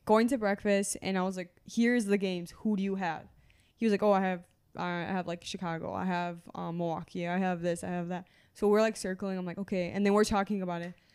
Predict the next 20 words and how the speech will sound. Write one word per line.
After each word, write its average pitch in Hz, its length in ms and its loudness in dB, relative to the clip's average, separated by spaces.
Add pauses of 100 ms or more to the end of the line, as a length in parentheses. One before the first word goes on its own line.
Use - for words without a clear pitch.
(120)
And 220 100 2
I 254 40 4
remember, 247 540 2
like, 196 240 0
we 233 120 4
were, 247 120 4
like, 214 200 0 (180)
saying 208 340 2
we 208 120 2
were 202 60 2
gonna 202 160 -2
place 190 320 -8
a 190 60 -4
bet 175 240 -8
together, 180 500 -4
and 202 160 -6
it 190 60 -2
was 185 80 -4
gonna 190 140 -2
be 185 200 -10